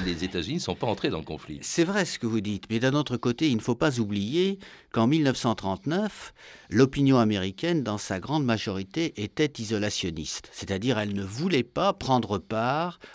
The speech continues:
Speaker 2: aux affaires de l'Europe et certainement pas non plus aux grandes affaires de l'Asie. Mais petit à petit, euh, Franklin Roosevelt a éduqué les Américains. Il les a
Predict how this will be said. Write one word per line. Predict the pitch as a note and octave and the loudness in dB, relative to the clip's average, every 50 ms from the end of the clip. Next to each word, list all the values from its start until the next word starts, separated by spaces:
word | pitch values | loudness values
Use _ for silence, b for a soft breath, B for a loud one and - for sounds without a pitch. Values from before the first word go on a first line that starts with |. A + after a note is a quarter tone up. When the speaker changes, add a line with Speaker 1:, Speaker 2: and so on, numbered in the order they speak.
| B B | B B
Speaker 2:
aux | - E3 D#3+ C3 C#3 | 8 8 10 8 8
affaires | A#2+ A#2 - - D3 C#3+ C3 | 4 4 2 2 2 2 2
de | A#2+ A2+ | 2 2
l'Europe | G#2+ G2+ F#2+ E2 - G2 B2 C#3+ F3 F3 F3 - - | 2 2 0 -2 -2 -2 -2 0 -2 -4 -6 -6 -4
et | E2+ A#2+ B2 B2 B2 A#2+ A#2 A#2 A2 G#2 F#2+ | 0 0 2 4 4 4 4 4 2 2 0
certainement | - - C3+ A#2 - C3+ B2 A#2+ A#2 A2 | -2 -2 -2 -2 0 -2 0 0 0 0
pas | A2 - C#3 | 0 2 2
non | B2+ A2+ G#2 G2+ | 2 2 0 -2
plus | F#2 - - C#3+ D#3+ E3 D3+ | -4 -6 -6 -6 -4 -2 0
aux | B2+ G2+ G2+ | 0 0 -2
grandes | G2 - A#2 A#2+ B2+ A#2 G#2+ | -2 -2 -2 0 0 0 0
affaires | G#2 G2+ - - D3 C3+ A2 | -4 -2 0 0 0 0 2
de | A2 G#2+ | 2 2
l'Asie. | G#2 G#2+ A2+ G#2 F2+ F2+ F2 E2 - _ B B B B B B B B B | 4 4 4 2 0 -2 -6 -8 -12 _ B B B B B B B B B
Mais | B B2+ D#3+ E3+ D#3 C#3+ A#2+ - - _ | B 4 6 6 6 4 2 0 -2 _
petit | - F#3 F#3+ - E3+ - - | -2 -2 0 0 0 2 2
à | B2 | 2
petit, | A#2 - - - - A3 A#3 G#3 D#3 A#2 | 0 0 -4 -6 -2 0 0 2 2 2
euh, | G#2+ G#2+ G2 G#2 | 2 2 0 -2
Franklin | - - - C3 A#2+ B2+ B2 | -8 -10 -10 -6 -2 0 0
Roosevelt | A2 G#2 A#2 A2 G#2+ C#3+ F3+ G3 F#3+ F#3 - - B B B B | 0 0 -2 -2 0 0 2 2 2 0 -4 -12 B B B B
a | - A#2 A2+ | 0 2 4
éduqué | - F3+ G3 D#3+ E3+ F3 - - - D#3 A#2+ G#2 - - _ _ - | 4 4 4 4 4 0 0 2 4 4 4 2 0 -6 _ _ -8
les | F2+ G2 F#2+ G#2 | -6 -4 -4 -2
Américains. | G2 F2+ G2 F#2+ F#2+ F#2 - - G2 F#2 D2+ - B B B B B | -2 -2 -2 -4 -4 -6 -6 -6 -6 -8 -8 -10 B B B B B
Il | A#2 A#2 A#2+ | -2 0 2
les | B2+ C3 B2 B2+ | 2 2 4 6
a | C#3+ B2+ A#2 | 6 6 6